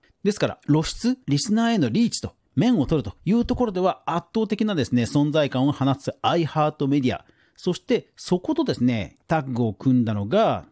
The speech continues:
オーダシーですね。オーダシーは、えー、アメリカの第二位の放送グループでして、二百二十以上もの局を持っている、まあ、多くのコンテンツを持つ音声配信プラットフォームということですね。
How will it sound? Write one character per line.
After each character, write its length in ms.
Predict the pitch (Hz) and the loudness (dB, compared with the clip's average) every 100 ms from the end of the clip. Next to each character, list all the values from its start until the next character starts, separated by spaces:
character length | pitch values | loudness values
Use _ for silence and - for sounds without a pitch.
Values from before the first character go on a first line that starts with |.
| - | -2
オ 160 | 175 | 0
ー 40 | 147 | 2
ダ 120 | 110 | -2
シ 320 | - 107 85 _ | -6 -6 -8 _
ー 40 | |
で 80 | 110 | -8
す 120 | - | -2
ね。 220 | 123 143 - _ _ _ - | 0 0 -6 _ _ _ -2
オ 100 | 254 | 0
ー 60 | |
ダ 80 | 233 | 2
シ 160 | - 117 | 0 -2
ー 40 | |
は、 300 | 117 143 104 - - | 0 2 0 -6 -8
え 140 | 95 | -4
ー、 40 | 107 | 0
ア 60 | |
メ 80 | 180 | 0
リ 60 | 202 | 0
カ 100 | 190 | 0
の 140 | 160 | -2
第 300 | - 196 208 | -2 0 2
二 140 | 160 233 | 2 0
位 20 | |
の 100 | 143 - | 0 -4
放 220 | - 135 | -2 -2
送 220 | - 135 | 0 0
グ 120 | 123 | 2
ル 120 | 135 | 0
ー 20 | 135 | 0
プ 100 | 101 | -4
で 100 | 98 | -8
し 60 | |
て、 380 | - 151 147 95 - - | -4 0 0 -2 -8 -2
二 100 | 147 | 0
百 260 | 202 202 185 | 0 -2 0
二 160 | 196 | 0
十 200 | 185 135 - | 0 -2 -2
以 100 | 165 | -2
上 220 | 165 131 | 0 0
も 120 | 185 | 0
の 180 | 233 - - | 0 -4 -4
局 300 | 147 - 113 | -4 -2 -2
を 80 | 101 | -2
持 120 | 113 | -2
っ 40 | |
て 180 | - - | -4 -4
い 120 | 104 | -2
る、 240 | 135 226 139 - - | 0 0 0 -6 -8
ま 80 | - | -4
あ、 60 | 190 | -2
多 200 | 247 277 | 0 0
く 120 | 175 | 0
の 160 | 110 101 - | -2 -4 -4
コ 140 | 180 | -2
ン 80 | 165 | 0
テ 100 | 131 | 0
ン 80 | 110 | 0
ツ 140 | - | 0
を 80 | 110 | 0
持 140 | 165 | 0
つ 380 | 226 - 269 127 - | -2 0 2 0 0
音 140 | 143 | 0
声 140 | 143 143 | 2 2
配 160 | 135 | 2
信 260 | 127 135 127 - | 2 2 2 -2
プ 80 | - | 0
ラ 80 | 131 | 0
ッ 40 | |
ト 80 | - | 0
フ 60 | 131 | 0
ォ 40 | |
ー 20 | 107 | 0
ム 40 | |
と 140 | - - - | -4 -10 -6
い 80 | |
う 80 | 104 | -4
こ 100 | - | -4
と 80 | - | -8
で 80 | 92 | -6
す 100 | 113 | 0
ね。 220 | 123 123 | 0 0